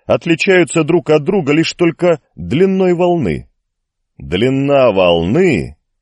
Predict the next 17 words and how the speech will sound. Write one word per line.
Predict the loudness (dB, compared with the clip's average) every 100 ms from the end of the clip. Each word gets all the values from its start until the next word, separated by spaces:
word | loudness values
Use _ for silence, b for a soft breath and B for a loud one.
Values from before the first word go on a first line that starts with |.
| _
это | -4 -4 0 0
главный | 2 2 4 4 2 0
ключ | 0 0 -2
всех | -4 -2 -2 -2
тайн | -2 0 2 -2 -8 _ _ -2
и | 0
миров | 2 2 0 -2
Вселенной. | -8 -6 -2 -2 -2 -6 -12 -16 _ _ _ _ _ _ _ _ _ -20
Зная | -16 -6 0 2 2
частоту | 0 -6 -6 -6 -2 -2
вибраций | -2 -2 -2 -2 -4 -2
любой | 0 -2 0 0 2
обусловленной | 2 -2 -2 -4 -4 -2 0 0
космической | -2 -4 -4 -8 -10 -6 -4
реальности | 0 0 -2 -4 -10 -12 -12 -12 _ _ _
и, | -8 -6
естественно, | -6 -4 -4 -4 -4 -2 -2